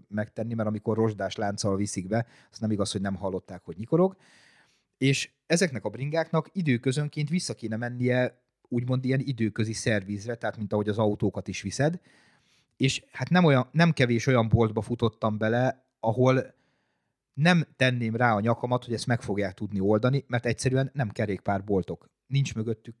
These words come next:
működő kerékpárbolt. És akkor itt még egy kicsit taglalnám azt, hogy fő probléma, hogy ugye a vállalkozások eredeti neve van feltüntetve a weboldalon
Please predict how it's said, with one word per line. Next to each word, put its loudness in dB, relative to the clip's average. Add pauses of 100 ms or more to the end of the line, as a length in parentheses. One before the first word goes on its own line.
működő -8
kerékpárbolt. -10 (680)
És -10
akkor 2
itt 2
még 0
egy 0
kicsit -4
taglalnám 2
azt, -4
hogy 0 (840)
fő 2
probléma, -4 (160)
hogy -8
ugye -4 (360)
a -20
vállalkozások 0
eredeti 0
neve -4
van -6
feltüntetve -4
a 2
weboldalon 2